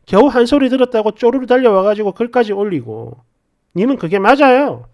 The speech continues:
내릴까요? "아이에게 이리 이르기 불행을 가르치지 않은 것이니 그래도 내가 그리 그릇된 사람은 아니지 않을까." 이 부분 개 소름 돋네. 진짜 미친 거 아니야? 어허? 본문에선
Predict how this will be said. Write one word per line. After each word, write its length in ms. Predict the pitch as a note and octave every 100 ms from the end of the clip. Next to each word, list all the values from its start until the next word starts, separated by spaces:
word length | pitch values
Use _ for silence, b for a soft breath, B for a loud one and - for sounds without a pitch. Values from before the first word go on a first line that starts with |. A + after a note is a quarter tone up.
| _ _ _ _ _ _ - _ _
내릴까요? 380 | E3+ A#3+ D#3+ G3+ _ _ b b b b b b _
"아이에게 640 | G#3+ C4 B3 G#3+ G#3 G3+
이리 320 | G#3+ A#3+ B3
이르기 380 | F3 G3+ G#3+ A3
불행을 420 | A3 A#3+ B3+ A#3+
가르치지 520 | B3 F3+ F#3 - G#3+ A3
않은 240 | E3+ F#3+
것이니 500 | G#3+ A3+ - A3 G#3 G3+
그래도 360 | F3+ A3 A#3+
내가 280 | A3+ F3 G3+
그리 280 | G3+ A#3+ B3+
그릇된 400 | - G3+ A3+ B3+
사람은 420 | - A#3 A3+ B3+
아니지 340 | F3+ E3+ A3 C4
않을까." 520 | G3 A#3+ A#3+ C#3 B2 b b b b
이 160 | D3+ G3+
부분 300 | A#3 A3 G#3
개 280 | - D3+ C4+
소름 300 | - A3 A#3+
돋네. 320 | F#3+ D#3 E3
진짜 220 | - A3 F#3
미친 400 | E3 - - D#4
거 80 |
아니야? 340 | D4 G3+ A3+ D#4+ _ _ _ _
어허? 480 | A2 - A3 E4+ - _ _ _ b b b b -
본문에선 1000 | A3+ D#4 D#4+ D4 C4+ G3+ F3+ F3+ F3